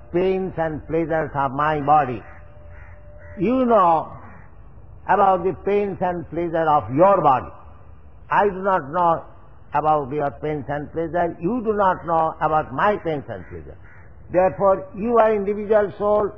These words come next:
I am individual. But there is another soul,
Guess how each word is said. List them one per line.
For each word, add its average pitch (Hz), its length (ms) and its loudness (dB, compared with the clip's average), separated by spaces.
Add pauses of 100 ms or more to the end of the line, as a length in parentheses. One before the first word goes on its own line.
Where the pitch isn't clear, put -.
I 170 160 2
am 160 60 -2
individual. 92 480 -10 (2750)
But 233 260 4 (140)
there 226 160 6
is 226 100 2
another 254 540 4
soul, 135 400 2